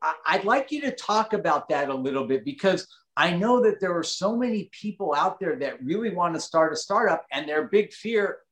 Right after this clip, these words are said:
is, the obvious one is, "But I have no income when I do that." And everybody told you you couldn't do it. Tell me what you did and share that with our audience.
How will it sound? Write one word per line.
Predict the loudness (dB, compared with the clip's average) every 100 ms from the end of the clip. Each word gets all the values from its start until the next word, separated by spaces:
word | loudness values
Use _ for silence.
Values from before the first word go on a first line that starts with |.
| -12
is, | -10 -10
the | -2 4
obvious | 6 6 2 -2 -4
one | -2 0
is, | -2 -4 _ _ _ _ _
"But | 0 2 -2 -16 _ 0
I | 2
have | 2 -2
no | 0 -2 -2
income | -4 -2 -4 -4 _
when | -4 -2
I | -2
do | -2 0 2
that." | 2 2 -4 -20 -20 _ 0
And | 2 4 2 2 -4 _ -2
everybody | 0 0 2 2 2
told | -4 -4 -4
you | -4
you | -4 -4
couldn't | 4 4 4 2
do | 6 6
it. | 6 2 -8 _ _ 0
Tell | 2 4
me | 4 4
what | 4 4
you | -4 -6
did | 2 2 2
and | -2 -6
share | -4 -2
that | 0 0
with | 0
our | 0 2
audience. | 0 -2 -8 -14 -20 -20